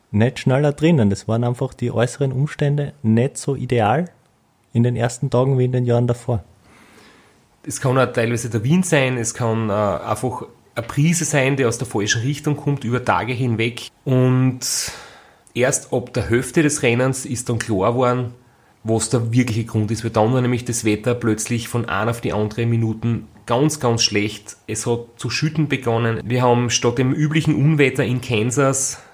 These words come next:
Speaker 2: das ja, auf das wir uns ja vorbereitet haben, irgendwie auch schon, dann tagelangen Dauerregen erlebt. Und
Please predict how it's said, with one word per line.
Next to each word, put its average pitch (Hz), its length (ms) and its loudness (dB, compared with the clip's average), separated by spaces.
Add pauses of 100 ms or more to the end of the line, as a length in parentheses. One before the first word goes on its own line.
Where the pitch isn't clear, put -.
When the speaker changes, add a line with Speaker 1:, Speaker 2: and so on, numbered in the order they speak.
(120)
Speaker 2:
das 113 240 -4
ja, 117 120 2
auf 110 380 -2
das 104 180 -4
wir 113 60 -2
uns 104 120 -4
ja 120 60 -6
vorbereitet 120 600 -4
haben, 120 220 -2
irgendwie 117 340 -2
auch 107 80 -4
schon, 113 240 -4 (540)
dann 120 300 2
tagelangen 117 640 0
Dauerregen 92 600 -4 (140)
erlebt. 95 460 -8
Und 98 540 -10